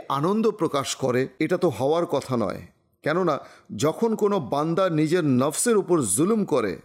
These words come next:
অতঃপর আল্লাহর নবীর দরবারে হাজির হয়ে আল্লাহর নিকট গুনাহ থেকে তওবা করে, তখন আল্লাহর নবী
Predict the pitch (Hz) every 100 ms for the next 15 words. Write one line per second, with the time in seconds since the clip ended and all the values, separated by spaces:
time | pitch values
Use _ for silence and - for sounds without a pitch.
0 | - 165 214 202 214 - 156 170 202 175
1 | 143 165 226 196 165 160 151 165 156 -
2 | 156 190 214 147 165 180 - 156 165 196
3 | 196 196 147 131 151 - 196 143 98 143
4 | 190 247 220 175 165 151 135 139 131 131
5 | 151 202 - - _ _ 131 131 151 -
6 | 127 143 160 151 127 110 131 151 147